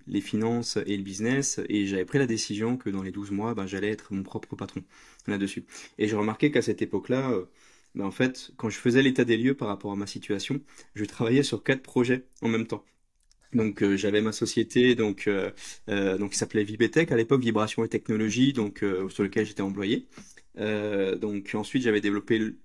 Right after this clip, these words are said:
le projet où j'étais associé à mes patrons qui s'appelait La Protect, hein, qui était, euh, une, on apportait des solutions pour, euh, protéger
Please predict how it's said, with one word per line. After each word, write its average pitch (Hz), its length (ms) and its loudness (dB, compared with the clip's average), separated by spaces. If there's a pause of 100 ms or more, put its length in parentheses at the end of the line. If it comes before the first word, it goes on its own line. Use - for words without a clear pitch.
(100)
le 143 260 4
projet 131 320 4
où 127 60 0
j'étais 117 200 -2
associé 110 360 0
à - 20 0
mes 110 100 -2
patrons 107 300 -2
qui 117 80 -6
s'appelait - 240 -4
La 104 140 0
Protect, 147 480 -2
hein, 117 80 -4
qui 101 100 -8
était, 104 220 2
euh, 98 80 -2 (400)
une, 104 520 -2
on 107 60 -4
apportait 101 320 -2
des 107 140 2
solutions 120 600 0
pour, 101 280 -4
euh, 92 80 -4
protéger 110 640 0